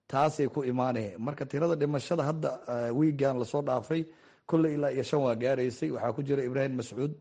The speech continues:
oo u dheelayay, eh, gaadiidka u xareysnaay, sida hadda aan warbixinta aan ku maqlay, oo wiilashii dhalinyarada asiga la socday aan ka maqlay, oo gurmad u sameynayo oo dooman, macnaha, kireeyey. Eh, baddana ku baxeen, macnaha, ay ka raadinayeen.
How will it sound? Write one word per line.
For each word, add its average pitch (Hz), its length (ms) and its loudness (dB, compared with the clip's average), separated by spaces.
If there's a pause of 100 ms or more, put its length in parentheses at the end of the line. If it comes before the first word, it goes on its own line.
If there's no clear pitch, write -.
oo 120 260 -2
u - 20 -4
dheelayay, 131 540 2 (560)
eh, 113 180 0
gaadiidka 139 560 2
u 131 80 -4
xareysnaay, 131 560 -2
sida 123 240 -4
hadda 131 160 -2
aan 120 160 -2
warbixinta 120 480 -4
aan 123 80 -8
ku 156 80 -4
maqlay, 143 340 2
oo 123 220 0
wiilashii 131 320 0
dhalinyarada 131 400 0
asiga 127 340 -4 (600)
la 135 120 2
socday 127 460 -2
aan 120 220 -2
ka 147 140 -2
maqlay, 147 360 2
oo 120 140 -2
gurmad 139 340 -2
u 143 40 -4
sameynayo 131 600 -2
oo 117 60 -2
dooman, 120 360 -2 (220)
macnaha, 123 320 -2
kireeyey. 131 400 2 (680)
Eh, 113 360 0
baddana 135 360 2
ku 151 120 -4
baxeen, 139 480 0
macnaha, 120 240 -2
ay 113 40 -6
ka - 120 -4
raadinayeen. 131 600 0